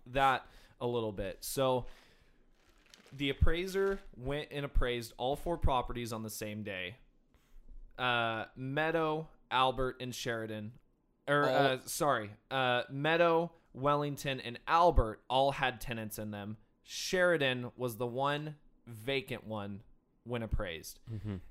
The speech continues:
Speaker 1: And when we were looking at the comps way back when, when we were figuring out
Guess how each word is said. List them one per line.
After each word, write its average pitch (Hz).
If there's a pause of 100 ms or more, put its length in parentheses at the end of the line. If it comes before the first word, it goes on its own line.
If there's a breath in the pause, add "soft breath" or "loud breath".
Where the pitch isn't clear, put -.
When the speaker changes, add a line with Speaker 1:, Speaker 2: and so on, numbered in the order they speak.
Speaker 1:
And 127
when 131
we 147
were 202
looking 170
at 151
the 131
comps 123
way 127
back 127
when, 120
when 113
we 117
were 110 (140)
figuring 131
out 117